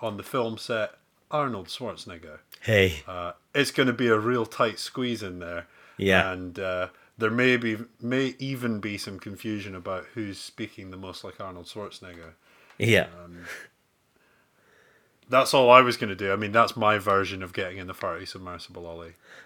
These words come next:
Speaker 2: Okay, so, um,
Speaker 1: It's slightly
Speaker 2: listeners
Speaker 1: more
Speaker 2: can
Speaker 1: succinct than your version.
Speaker 2: Well, listeners can write into us at, uh, W W W dot guys on film dot
Speaker 1: I wouldn't.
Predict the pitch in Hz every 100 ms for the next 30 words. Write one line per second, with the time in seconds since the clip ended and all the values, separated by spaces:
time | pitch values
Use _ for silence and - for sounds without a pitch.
0 | _ 117 117 113 113 - 117 104 95 -
1 | 107 104 98 98 95 98 110 107 151 151
2 | 135 131 123 107 104 131 113 101 120 110
3 | 110 101 101 98 92 87 - - _ 139
4 | 123 123 - 120 110 - 117 107 107 104
5 | _ - 113 120 113 117 113 - 120 139
6 | - 98 98 - 104 98 95 117 104 98
7 | 110 104 104 107 98 101 - - 104 101
8 | 104 98 - 110 170 123 107 92 87